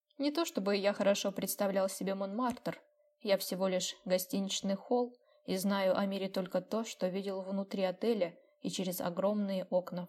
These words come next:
фойе. Для человека, который имеет возможность общаться, завязывать знакомства и дружбу, передвигаться, посещать множество мест,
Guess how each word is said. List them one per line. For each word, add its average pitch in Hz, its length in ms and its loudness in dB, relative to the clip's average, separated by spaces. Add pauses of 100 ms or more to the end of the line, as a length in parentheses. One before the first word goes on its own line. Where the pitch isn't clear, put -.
фойе. 185 460 -2 (2000)
Для 208 200 4
человека, 214 540 2
который 190 380 0 (120)
имеет 202 260 0
возможность 196 640 0
общаться, 190 720 0 (640)
завязывать 190 540 0
знакомства 196 560 -2
и 175 80 0
дружбу, 190 640 -2 (320)
передвигаться, 196 920 0 (580)
посещать 254 500 2
множество 185 580 0
мест, 208 460 -2